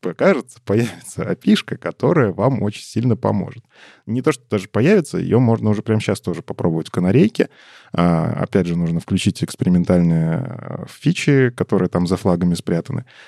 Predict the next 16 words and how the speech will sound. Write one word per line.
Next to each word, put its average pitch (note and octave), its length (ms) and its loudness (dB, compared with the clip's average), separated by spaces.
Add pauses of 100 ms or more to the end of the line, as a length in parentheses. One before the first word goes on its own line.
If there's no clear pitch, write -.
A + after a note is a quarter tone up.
(120)
Но, G#2 100 -8
тем C#3+ 160 -2
не D3+ 80 0
менее, G2 380 0 (120)
в-, G2 320 -2
появляется B2+ 500 0
интересная A2+ 520 0
довольно F2 360 -2
штука - 320 -2
с - 200 -10 (260)
обилием B2 580 2
нового G#2+ 360 4
синтаксиса. - 680 -6 (260)
Он D3 120 0
сразу C#3+ 280 2
предупреждает: B2+ 720 -2